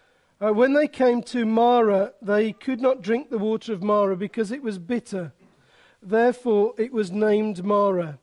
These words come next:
And the people grumbled against Moses, saying, "What shall we drink?" And he cried to the Lord, and the Lord showed him a log, and he threw it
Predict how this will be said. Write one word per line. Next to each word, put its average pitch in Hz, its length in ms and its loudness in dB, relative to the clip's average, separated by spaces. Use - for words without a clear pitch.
And 226 160 -2
the 233 60 0
people 247 680 0
grumbled 202 880 0
against 214 520 0
Moses, 214 440 0
saying, 196 440 0
"What 262 280 -4
shall 269 280 2
we 247 200 -2
drink?" 202 680 -2
And 220 120 -4
he 254 80 -4
cried 262 420 2
to 277 100 -6
the 220 140 -2
Lord, 202 320 2
and 208 160 -2
the 214 60 2
Lord 254 260 0
showed 226 300 0
him 220 120 -2
a 220 60 2
log, 220 400 2
and 202 140 0
he 202 80 0
threw 247 340 -2
it 247 240 -4